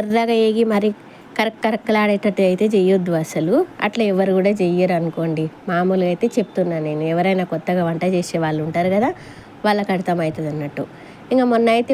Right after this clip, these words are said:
ఉల్లి-, అల్లం వెల్లిపాయ చెప్పినా కదా, ఇట్లా మొత్తం నూరి పెట్టుకుంటే ఎప్పుడు పడితే అప్పుడు స్పూన్లతోటి తీసుకోవచ్చు, వేసుకోవచ్చు అన్నట్టు. ఇంకా మొత్తం అయితే రెడీ అయింది. ఇగో ఇట్లా బగారన్నంలా ఫస్ట్ ఫస్ట్ బోనిగా అయితే బగారన్నంలాకి అయింది అల్లం వెల్లిపాయ పేస్ట్. ఫ్రెష్గా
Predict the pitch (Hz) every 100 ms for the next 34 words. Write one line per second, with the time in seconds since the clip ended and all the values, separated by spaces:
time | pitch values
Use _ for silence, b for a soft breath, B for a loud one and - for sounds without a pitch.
0 | 240 233 220 196 190 B B - 214 233
1 | 247 240 233 214 208 202 269 262 254 269
2 | 277 - 196 208 208 - 214 208 214 208
3 | 196 - 214 214 196 190 202 190 196 220
4 | 214 202 - 190 185 175 170 165 185 208
5 | - 208 196 202 175 185 - 175 175 196
6 | 190 185 226 370 B B B B - 190
7 | 202 202 196 - 214 196 185 208 190 190
8 | 180 185 226 214 190 175 170 185 196 208
9 | 196 185 165 165 196 - 214 208 - 202
10 | 190 190 190 170 165 208 175 170 170 175
11 | 160 165 - 151 147 151 143 156 156 156
12 | 151 143 147 151 151 - 277 - B B
13 | B B B - - - 202 202 - 254
14 | 214